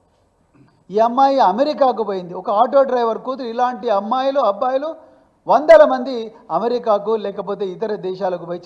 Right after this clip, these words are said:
చదువుకున్నారు. అదేవిధంగా కేటీఆర్ గారు, ఈ అమ్మాయి పేరు సోనియా, తల్లిదండ్రులు ఎవరు లేరు. ఈ అమ్మాయి అమెరికాలో వాషింగ్టన్ డీసీలో చదువుకున్నది వన్ సం-, వన్ ఇయర్.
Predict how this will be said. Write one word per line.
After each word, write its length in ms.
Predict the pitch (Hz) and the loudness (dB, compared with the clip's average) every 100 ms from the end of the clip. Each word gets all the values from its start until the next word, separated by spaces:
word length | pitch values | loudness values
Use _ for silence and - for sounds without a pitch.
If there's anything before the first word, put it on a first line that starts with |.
| 151 | -10
చదువుకున్నారు. 460 | 165 165 160 139 - _ _ _ | -10 -14 -14 -16 -20 _ _ _
అదేవిధంగా 840 | 151 214 262 240 247 254 214 233 - - - - | -6 -2 -2 -4 -8 -4 -4 -4 -10 -20 -20 -6
కేటీఆర్ 460 | 233 277 269 269 254 | -4 -4 -2 -4 -2
గారు, 260 | 254 208 - - _ _ _ | -6 -8 -14 -20 _ _ _
ఈ 100 | 202 | 0
అమ్మాయి 320 | 240 240 277 277 | 0 2 -2 0
పేరు 280 | 269 269 | 2 2
సోనియా, 500 | 262 254 269 269 226 | 2 6 8 8 4
తల్లిదండ్రులు 640 | 185 220 254 269 277 269 254 | 4 2 2 2 0 2 4
ఎవరు 220 | 269 262 | 4 4
లేరు. 340 | 254 254 180 - | 4 4 2 -4
ఈ 100 | 226 | -4
అమ్మాయి 520 | 240 277 277 240 269 | -2 -2 -2 -6 -10
అమెరికాలో 680 | 254 196 277 277 269 262 262 | -8 -6 -4 -4 -4 0 0
వాషింగ్టన్ 640 | 214 262 262 277 247 247 | 2 -2 -2 -8 -8 -8
డీసీలో 380 | 208 233 247 226 | -10 -12 -8 -8
చదువుకున్నది 580 | 220 208 196 208 202 175 | -6 -6 -6 -10 -12 -8
వన్ 180 | 180 180 | -8 -8
సం-, 280 | 180 190 170 | -12 -10 -10
వన్ 200 | 180 180 | -10 -8
ఇయర్. 160 | 175 | -10